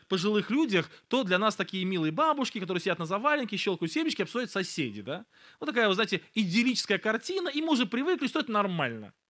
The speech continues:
А когда мы говорим, что это дьяволицы <laughs> сидят там, да, уже сердце наше, конечно, э, совсем по-другому воспринимает. Но, но Библия учит, что клеветничество — это дьявольская функция. И кто клевещет, он становится,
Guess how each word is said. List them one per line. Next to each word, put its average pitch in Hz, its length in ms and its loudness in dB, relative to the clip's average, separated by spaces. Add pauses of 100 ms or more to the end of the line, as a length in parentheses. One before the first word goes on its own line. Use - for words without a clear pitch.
(540)
А 156 80 0
когда 202 220 2
мы 214 100 2
говорим, 208 140 4
что 208 120 2
это 196 120 0
дьяволицы 196 760 0
<laughs> 185 200 4
сидят 143 520 -2
там, 117 160 -6
да, 165 200 -4 (280)
уже 175 240 2
сердце 214 360 2
наше, 185 280 2
конечно, 202 500 2 (220)
э, 160 140 2 (180)
совсем 208 300 2
по-другому 214 400 2
воспринимает. 170 540 0 (260)
Но, 214 180 4
но 226 140 4
Библия 302 400 2
учит, 294 360 4
что 185 320 2 (260)
клеветничество — 233 920 0
это 220 240 0
дьявольская 214 1000 -2 (180)
функция. 190 840 -2 (540)
И 202 80 -2
кто 285 260 2
клевещет, 202 800 0
он 262 160 0
становится, 247 640 0